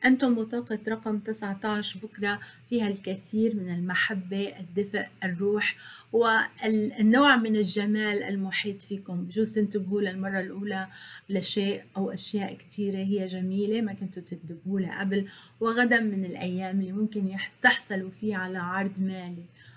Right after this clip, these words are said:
أو عرض اجتماعي أو شيء فيه منفعة لإلكم.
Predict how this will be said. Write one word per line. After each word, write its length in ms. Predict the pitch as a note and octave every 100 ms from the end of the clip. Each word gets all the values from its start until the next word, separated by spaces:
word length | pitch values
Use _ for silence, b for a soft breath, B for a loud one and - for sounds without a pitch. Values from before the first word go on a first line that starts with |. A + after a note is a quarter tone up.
| B G3+
أو 180 | G3
عرض 340 | F#3 F#3+ G3 -
اجتماعي 760 | - - F#3+ F#3+ F#3 F3+ E3+ - B B -
أو 140 | G3+
شيء 320 | E3+ - G3+ - -
فيه 200 | A3 G3
منفعة 640 | G3 F#3+ F#3 F#3 F3 E3+
لإلكم. 420 | E3+ - D#3+ -